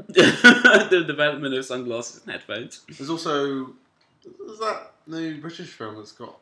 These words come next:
Speaker 2: Nobody I Recognise 'cause it's, like, an all teenage cast. It's, like, a picture of eight.
Speaker 1: Is it called, I was gonna say it's
Speaker 2: New,
Speaker 1: Green Street, but it's not. It's
Speaker 2: New
Speaker 1: about
Speaker 2: Street or
Speaker 1: Irish,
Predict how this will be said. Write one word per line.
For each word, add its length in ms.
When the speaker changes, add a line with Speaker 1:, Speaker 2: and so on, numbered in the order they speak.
Speaker 2:
Nobody 340
I 80
Recognise 480
'cause 120
it's, 60
like, 200
an 80
all 240
teenage 540
cast. 480
It's, 100
like, 80
a 40
picture 240
of 140
eight. 140
Speaker 1:
Is 160
it 120
called, 220
I 40
was 80
gonna 120
say 160
it's 80
Speaker 2:
New, 80
Speaker 1:
Green 200
Street, 360
but 100
it's 120
not. 220
It's 100
Speaker 2:
New 80
Speaker 1:
about 200
Speaker 2:
Street 120
or 20
Speaker 1:
Irish, 540